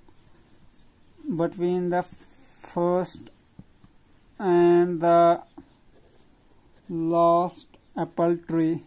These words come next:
ये हमने निकालना था, ये कितना आएगा। एप्पल ट्रीज कितने हैं हमारे पास, चार हैं, गैप कितने हैं, थ्री हैं, और हमने वही गैप का ही डिस्टेंस निकाल के हमें ये टोटल डिस्टेंस निकलेगा। तो कितने गैप है, थ्री,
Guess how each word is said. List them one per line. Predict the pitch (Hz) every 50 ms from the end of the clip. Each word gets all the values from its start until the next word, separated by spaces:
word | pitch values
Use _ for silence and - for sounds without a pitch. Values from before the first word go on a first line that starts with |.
| -
ये | 196 220 233 220
हमने | 165 151 170 170 175 175 180 -
निकालना | 214 190 160 - 175 165 170 185 180
था, | - 190
ये | 175 175 175
कितना | - 202 190 202 190
आएगा। | 170 160 156 156 147 156 170 - _ _ _ _ _ _ _ _ _ _ _ _ _ _ _ _ _ -
एप्पल | 294 208 170 - - 196 190
ट्रीज | 190 185 202 208 208 175
कितने | - 226 214 - 220 208
हैं | 190 180 175
हमारे | 170 170 170 165 165
पास, | - 170 160 165 156 - - _ _ _ _ - - _ _ _ _ _ _ - _ _ - - _ _ - _ _ _ _ _ - _ _ _ _ _ _ -
चार | - 185 185 190 196 196
हैं, | 202 202 185 165
गैप | 165 185 202 208 208
कितने | - 226 220 - 196 180
हैं, | 165 160 156 160
थ्री | - 190 196 208
हैं, | 202 202 214 208 180 - - _ _ _ _ _ _ _ _ _ _ -
और | - 196 175 180 175
हमने | 156 160 175 180 185 190
वही | 180 190 202 202
गैप | 180 170 185 190 196 -
का | 214
ही | 220 208
डिस्टेंस | 180 170 - 208 202 202 180 196 - - - 220 214
निकाल | 196 175 - 180 180 185 180
के | 185 190
हमें | 180 180 185 190 190
ये | 190 185 185 - - - - - -
टोटल | 180 170 190 190 185
डिस्टेंस | 175 170 - - 196 196 - -
निकलेगा। | 190 180 185 185 180 180 185 180 180 _ _ _ - _ _ - - - _ - - - - - - - _ _ _ _ -
तो | 180 170
कितने | - - 196 190 208 214 190
गैप | 185 190 175 170 -
है, | 170 160
थ्री, | 160 - - 180 214 233 220 175